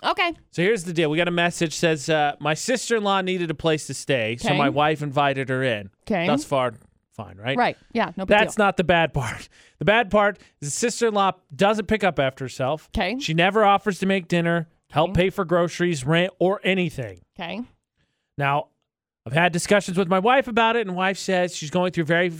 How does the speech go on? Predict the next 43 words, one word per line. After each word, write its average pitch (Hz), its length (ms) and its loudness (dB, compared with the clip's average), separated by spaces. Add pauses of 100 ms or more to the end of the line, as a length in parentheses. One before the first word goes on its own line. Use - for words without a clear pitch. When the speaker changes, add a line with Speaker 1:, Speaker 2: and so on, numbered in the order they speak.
Speaker 2:
tough 175 240 0
time 160 280 0
and 143 120 -4
we 139 80 -4
need 147 200 -4
to 139 60 -2
help 143 220 -2
her 135 100 -2
out. 101 220 -8
Speaker 1:
Right. 349 140 2
Speaker 2:
She 135 60 -4
lost 156 300 0
her 160 60 -8
job. 151 340 0
She - 120 -12
got 143 180 -2
dumped 151 260 -2
in 143 80 -4
the 135 60 -6
same 127 320 -4
week. 110 340 -14 (500)
Speaker 1:
Mm, 190 280 -8 (340)
that 214 100 -4
is 196 160 -6
rough. 165 260 -6 (280)
Speaker 2:
What 170 160 4
do 185 100 4
I 170 120 4
do? 117 340 -6 (480)
Do 131 100 -4
I 123 80 -2
talk 156 280 0
to 160 80 -10
the 156 100 -2
sister-in-law? 240 840 2 (280)
Speaker 1:
<sighs> - 300 -16
Speaker 2:
Do 147 80 2
I 147 40 4
let 165 200 0
my 165 140 0
wife 226 300 2
handle 226 340 2
it? 226 260 -2